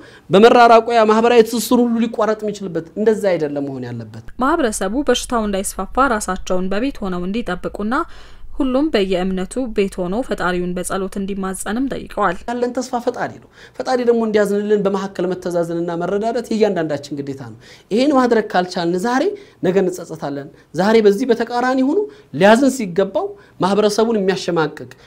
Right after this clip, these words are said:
Speaker 1: ሊያዝን ሲገባው ማህበረሰቡን ሌላ ተስፋ የሚያሳጣ ተግባር የሚፈጽም ነጋዴ እኮ አለ።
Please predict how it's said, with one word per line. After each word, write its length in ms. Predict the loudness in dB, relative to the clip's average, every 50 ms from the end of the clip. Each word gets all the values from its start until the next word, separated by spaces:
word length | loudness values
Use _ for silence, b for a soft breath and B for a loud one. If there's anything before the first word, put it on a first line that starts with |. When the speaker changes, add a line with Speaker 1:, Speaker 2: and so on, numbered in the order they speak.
| B B
Speaker 1:
ሊያዝን 300 | 2 4 4 4 2 -2
ሲገባው 480 | -2 -4 -4 -2 -4 -2 0 0 0 2
ማህበረሰቡን 600 | 2 0 0 0 0 0 0 0 0 0 0 2
ሌላ 220 | 6 6 6 8 6 4 0 -2 B B B B
ተስፋ 220 | -4 -4 -2 0 0 0
የሚያሳጣ 420 | 2 2 0 0 0 -2 -4 -4 -4
ተግባር 300 | -4 -2 2 2 2 2
የሚፈጽም 420 | 2 -2 -4 -4 -6 -6 -4 -4
ነጋዴ 280 | -4 -2 -2 -2 -2 -2
እኮ 140 | -4 -6 -8
አለ። 140 | -12 -14 -16